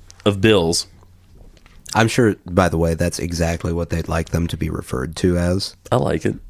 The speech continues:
Speaker 1: I mean
Speaker 2: <laughs> The, the, the state senators that have proposed these definitely are all about the phrase menage a trois.
Speaker 1: They definitely are. Um, <laughs> what you have here is a trio of bills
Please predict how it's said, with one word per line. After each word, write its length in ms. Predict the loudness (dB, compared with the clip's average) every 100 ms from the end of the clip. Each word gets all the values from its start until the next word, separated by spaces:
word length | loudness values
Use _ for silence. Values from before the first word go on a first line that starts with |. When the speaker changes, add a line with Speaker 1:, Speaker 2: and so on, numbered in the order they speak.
| -14 -14 -14 -20 -10 2
Speaker 1:
I 60 |
mean 360 | 4 4 2 -4 -4
Speaker 2:
<laughs> 80 |
The, 280 | 4 4 4 -4 -20 -20 -20 -14 -2
the, 320 | 0 2 2 -2 -2
the 160 | 0
state 520 | 0 0 2 2 0 -10 -18
senators 800 | -8 -4 0 2 2 4 2 2
that 160 | -2 -4
have 240 | -2 -4 -2
proposed 600 | -4 0 0 0 -2 0
these 380 | 0 0 -2 -8 -14 -14 -10 -8
definitely 680 | 0 2 2 0 0 0 0
are 200 | 0 0
all 260 | 0 2 0
about 340 | 0 -2 -2
the 80 | -4
phrase 480 | -2 -2 -2 -6 -4
menage 440 | -2 0 -2 -4
a 60 | -8
trois. 240 | -10 -12 -4
Speaker 1:
They 160 | -2
definitely 460 | 4 4 4 0 0
are. 140 | -2 -2 0 0 2
Um, 340 | 4 6 6 4 2 0
<laughs> 140 | 2
what 180 | 4 4
you 140 | 4
have 360 | 4 4 2 2
here 200 | 4 4
is 160 | 4
a 100 | 2
trio 420 | 0 0 4 4 4
of 160 | 2
bills 400 | 0 2 2 0